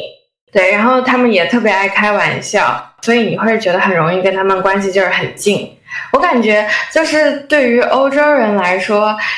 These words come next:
其实他们也会，也不像我们，可能很多中国人可能会觉得欧美国家、欧美国家，但是对于欧洲人来说，美国人又对他们来说是一个不一样的团体。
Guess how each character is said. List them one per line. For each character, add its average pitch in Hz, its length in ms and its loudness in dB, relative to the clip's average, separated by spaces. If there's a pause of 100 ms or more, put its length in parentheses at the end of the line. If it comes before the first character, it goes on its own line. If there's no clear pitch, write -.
(120)
其 233 240 0
实 226 320 0
他 269 240 0
们 294 280 2
也 175 160 -2
会， 233 720 0 (280)
也 190 80 0
不 - 120 0
像 262 360 2
我 180 120 2
们， 214 380 -2
可 202 120 -6
能 180 200 -2 (300)
很 190 200 -2
多 208 140 0
中 262 220 0
国 254 120 2
人 175 240 0
可 180 100 -4
能 180 120 0
会 247 100 2
觉 202 140 -2
得 175 120 0
欧 214 200 2
美 208 240 0
国 127 160 0
家、 175 260 0
欧 190 80 0
美 196 180 -2
国 - 180 0
家， - 180 0
但 277 140 2
是 277 80 -4
对 294 180 2
于 269 40 0
欧 240 200 2
洲 247 180 0
人 196 220 0
来 170 140 0
说， 190 200 -2 (280)
美 190 180 2
国 180 220 0
人 196 280 0
又 220 520 -2 (160)
对 233 100 2
他 233 80 2
们 208 100 0
来 175 80 0
说 208 120 0
是 208 120 0
一 208 60 0
个 196 80 -2
不 202 180 -2
一 190 40 0
样 220 200 0
的 170 80 -4
团 - 400 -4
体。 - 380 -10